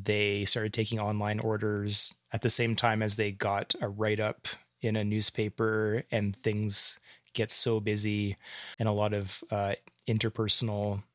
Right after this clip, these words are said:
um, things come to a head. Uh, and then they have a,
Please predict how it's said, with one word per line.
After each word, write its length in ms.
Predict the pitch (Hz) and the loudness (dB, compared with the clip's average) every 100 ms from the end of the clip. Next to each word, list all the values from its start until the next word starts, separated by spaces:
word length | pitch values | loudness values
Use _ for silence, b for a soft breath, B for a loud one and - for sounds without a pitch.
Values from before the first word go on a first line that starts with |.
| _ _ - | _ _ -6
um, 600 | 107 104 101 101 98 101 - - | -2 -2 -2 -4 -4 -6 -10 -6
things 280 | 113 104 104 | -4 0 -2
come 220 | - 113 | 0 0
to 120 | 110 | 2
a 40 | 107 | 0
head. 300 | 113 110 110 B B B B - | 0 -2 -4 B B B B -4
Uh, 40 | 107 | 0
and 160 | 110 | 2
then 60 | 113 | 2
they 80 | 117 | 2
have 220 | 120 113 | 2 2
a, 160 | 117 | -2